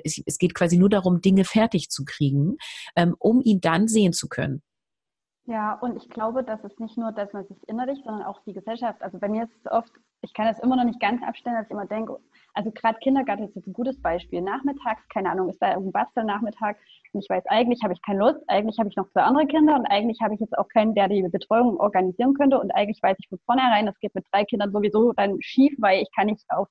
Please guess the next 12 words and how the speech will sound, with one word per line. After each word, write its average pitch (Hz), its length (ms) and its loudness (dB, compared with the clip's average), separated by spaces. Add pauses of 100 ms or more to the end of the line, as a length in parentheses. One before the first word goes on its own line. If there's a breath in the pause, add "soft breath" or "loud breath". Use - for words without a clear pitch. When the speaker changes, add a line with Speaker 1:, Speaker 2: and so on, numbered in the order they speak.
Speaker 2:
drei 208 140 4
gleichzeitig 208 440 0
im 190 80 -14
Kindergarten 190 420 0
aufpassen 196 360 -2
und 190 140 -2
pas-, 190 160 0 (160)
äh, 185 180 0
basteln. 175 520 -2 (480 soft breath)
Und 220 240 4
dann 233 360 4
<laughs> 254 360 4